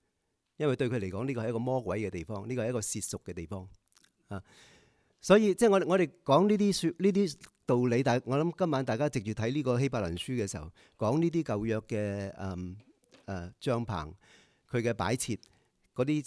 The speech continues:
禮儀，好值得我哋去思考一下。我哋唔係要去笑基督教話：「嘿嘿，你哋，你哋渣啦，我哋叻啦。」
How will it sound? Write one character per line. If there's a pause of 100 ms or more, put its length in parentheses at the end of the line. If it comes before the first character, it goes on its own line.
禮
儀， (300)
好
值
得
我
哋
去
思
考
一
下。
我
哋
唔
係
要
去
笑
基
督
教
話： (380)
「嘿
嘿，
你
哋，
你
哋
渣
啦，
我
哋
叻
啦。」